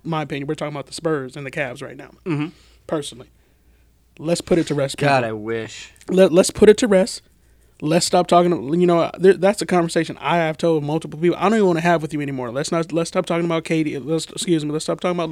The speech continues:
Speaker 1: LeBron and, uh, Mike. He's not Mike. He's never gonna be Mike. He doesn't have that killer instinct, as I told my boy Joe Lang a few wor-, a few weeks ago. He doesn't have that killer instinct, Joe.
Speaker 2: Man, LeBron is the greatest of his generation.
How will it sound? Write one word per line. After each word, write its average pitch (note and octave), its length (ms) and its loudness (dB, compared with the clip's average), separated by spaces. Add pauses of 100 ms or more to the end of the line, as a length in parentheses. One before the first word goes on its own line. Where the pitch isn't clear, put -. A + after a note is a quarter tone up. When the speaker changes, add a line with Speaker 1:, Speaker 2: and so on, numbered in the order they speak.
Speaker 1:
LeBron D#3 380 -2 (340)
and, D#3 220 -2
uh, C3 280 0 (360)
Mike. - 460 -6 (520)
He's C#3+ 160 -6
not D#3 200 0
Mike. D#3 440 -6
He's D#3+ 200 -6
never E3+ 160 6
gonna D#3+ 180 0
be C#3+ 160 -2
Mike. - 360 -14 (560)
He D#3+ 120 0
doesn't D3+ 260 0
have D3+ 120 -2
that D3 120 -4
killer D#3 260 4
instinct, D3+ 300 -2
as C#3 100 -4
I C#3+ 60 -2
told D3 200 -2
my D3 60 -2
boy D3 220 -2
Joe D#3 220 0
Lang D3+ 200 0
a D3 40 -4
few D3 200 0
wor-, C#3+ 180 0 (120)
a - 60 -16
few D#3+ 200 4
weeks D3+ 220 -2
ago. D3 220 -4
He D#3 160 0
doesn't D3 260 2
have D3 200 2
that D3 140 0
killer D3+ 280 6
instinct, D3 440 0
Joe. B2+ 320 -2 (960)
Speaker 2:
Man, G3+ 220 -8 (380)
LeBron G3+ 460 2
is G#3+ 140 -4
the F3 100 0
greatest E3+ 540 -2
of D#3 160 -2
his C#3+ 180 -2
generation. C#3 880 -4